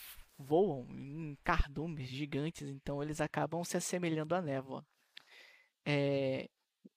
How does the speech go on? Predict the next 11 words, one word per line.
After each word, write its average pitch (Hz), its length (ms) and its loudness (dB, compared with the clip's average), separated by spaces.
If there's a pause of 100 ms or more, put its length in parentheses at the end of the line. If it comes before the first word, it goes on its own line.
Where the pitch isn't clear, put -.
(880)
então, 254 420 0 (720)
tu 170 200 -2 (880)
tenta 185 420 2 (180)
pegar 147 680 2
a 147 100 -2
névoa 143 420 -2
que - 100 -10
chega 143 280 -4
próxima 147 440 -2
de 131 100 -10
ti 190 280 -6